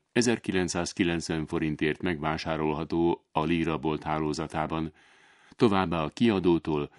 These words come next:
a budapesti nyolc tizennégy huszonöt kilencvenes telefonszámon, vagy a W W W pont adlibrum pont hu Vénusz címen.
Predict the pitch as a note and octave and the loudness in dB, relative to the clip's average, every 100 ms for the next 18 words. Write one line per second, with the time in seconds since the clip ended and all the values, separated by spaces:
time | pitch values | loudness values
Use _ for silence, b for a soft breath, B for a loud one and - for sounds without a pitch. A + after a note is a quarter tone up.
0 | b b b - E2 G#2+ A2+ G2 F#2 - | b b b -2 0 2 2 2 -2 0
1 | E2+ - - G2 A2+ A#2 - - G2 F2 | 0 0 -2 2 4 2 -2 0 0 0
2 | D2 D#2+ F2+ F2 D2+ - - A2 - D#2 | -2 0 0 0 -4 -14 -4 -2 0 0
3 | D2+ - - - E2 C2 B1+ C#2+ C2 C2 | -2 -6 -10 -2 -2 -2 -6 -10 -8 -8
4 | D#2 C#2 C#2+ C#2 - D2 C#2+ C#2+ C#2 b | -8 -8 -8 -8 -6 -4 -2 -4 -8 b
5 | b b b b F2 E2 E2 D#2 - D#2+ | b b b b -2 0 0 -2 -4 0
6 | A#2 A2 G#2+ F2+ E2+ - G2+ G2 F#2+ - | 2 4 4 4 2 0 0 0 -2 -8
7 | _ _ _ F2+ F2+ F2 E2 D#2+ D#2 D2+ | _ _ _ 2 2 2 0 0 -2 -2
8 | D#2 C#2+ - E2 D#2+ - C2+ C#2+ C2 B1 | -4 -4 -4 -2 -2 -4 -4 -4 -2 -6
9 | A#1 - - - C2 A#1 A#1+ A1+ | -6 -8 -10 -8 -6 -6 -10 -12